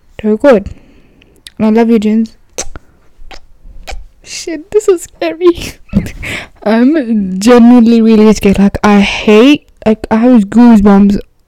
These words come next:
everywhere right now. Yeah, that was my topic. I'm not talking further about gyms right now because I am actually scared.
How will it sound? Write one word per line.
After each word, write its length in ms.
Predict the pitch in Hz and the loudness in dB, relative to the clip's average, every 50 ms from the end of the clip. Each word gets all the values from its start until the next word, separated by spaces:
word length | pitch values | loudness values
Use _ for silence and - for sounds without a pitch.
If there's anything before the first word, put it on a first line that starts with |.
| _ _ _ _ _ _ _ _ - | _ _ _ _ _ _ _ _ 0
everywhere 480 | 208 208 202 - 208 196 190 185 180 180 | 0 0 2 2 2 4 4 4 2 2
right 180 | 185 202 202 202 | 0 0 -2 -4
now. 380 | 208 220 214 214 - - - - - - - - - - - - - - - - - - _ _ _ _ _ _ _ _ _ _ - - - - | -4 -4 -6 -6 -8 -10 -14 -14 -14 -18 -20 -20 -20 -20 -18 -18 -18 -18 -20 -20 -20 -20 _ _ _ _ _ _ _ _ _ _ -20 -20 -18 -8
Yeah, 280 | - 294 349 370 294 - - _ _ - | -2 0 2 2 2 0 -4 _ _ -4
that 180 | - 226 233 240 | 0 2 4 4
was 260 | 247 254 262 254 262 | 4 4 4 4 4
my 160 | 262 269 269 | 4 4 4
topic. 380 | 285 - 339 320 294 285 254 - | 4 2 2 2 4 2 0 0
I'm 240 | - 240 247 254 247 | 0 2 2 4 4
not 180 | 254 269 294 294 | 6 4 4 4
talking 360 | 320 311 285 294 302 285 269 | 4 2 2 2 0 0 0
further 600 | - - - 277 269 269 277 247 226 233 254 285 - - | -2 -2 2 4 4 4 4 4 4 2 2 0 -2 -2
about 340 | - 226 233 226 214 - - - _ _ _ _ _ _ _ _ _ _ _ _ _ _ _ _ _ _ _ _ _ _ _ _ _ _ _ _ _ _ _ _ - | -2 0 0 0 0 -2 -4 -10 _ _ _ _ _ _ _ _ _ _ _ _ _ _ _ _ _ _ _ _ _ _ _ _ _ _ _ _ _ _ _ _ -12
gyms 840 | 170 185 - - 226 233 226 226 226 226 226 - - - - - - - - - | -12 -8 -2 2 4 4 6 6 4 4 2 -2 -6 -14 -16 -16 -18 -20 -8 -2
right 220 | 254 247 247 233 247 | 0 2 2 4 4
now 200 | 277 294 311 294 | 4 4 4 4
because 380 | 294 269 - - 269 262 240 - - | 2 0 0 0 0 0 0 -2 -2
I 180 | 226 226 233 | -2 0 2
am 220 | 247 262 262 262 247 - _ _ _ _ - | 2 2 2 0 -2 -8 _ _ _ _ -2
actually 480 | 226 233 226 - - - 220 226 226 | 0 0 0 0 0 0 0 2 0
scared. 600 | 208 - - - - 208 185 185 185 185 - - | 0 -2 -4 -2 2 2 4 4 2 0 -2 -8